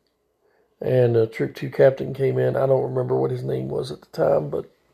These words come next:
it's been too many years ago. It's been twenty-one years ago. But the Troop Six captain came in and briefed us and said we'd be assigned, uh, to different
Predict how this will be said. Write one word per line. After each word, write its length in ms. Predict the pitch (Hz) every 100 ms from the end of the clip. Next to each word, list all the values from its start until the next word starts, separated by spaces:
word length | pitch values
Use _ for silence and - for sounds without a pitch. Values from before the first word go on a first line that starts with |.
| _ _ - -
it's 120 | _ -
been 200 | 151 143
too 160 | 156
many 200 | 139 135
years 240 | 131 139 127
ago. 160 | 127
It's 160 | 143 139
been 180 | - 139 - -
twenty-one 380 | 143 131 127
years 220 | 120 139 131
ago. 240 | 123 123
But 180 | 120 120 - - - - - - -
the 60 | 185
Troop 240 | 220 175
Six 220 | - 151
captain 420 | - 165 160 156
came 300 | 147 160 139
in 260 | 143 143 143
and 180 | 120 117 - _ _
briefed 320 | 156 147 143 143
us 260 | 131 131
and 100 | 131
said 220 | - 135
we'd 240 | 123 127 123
be 140 | 127
assigned, 560 | 123 - 135 131 127 120 _ _ _ _ _ _ _ _ _ _ _ - 147
uh, 400 | 127 117 107 107 135 _ _ _ - - _ _ _ _ _ _ _ _ _ _ _ _ _ - _ _ _ -
to 140 | 165
different 440 | 139 156 139 123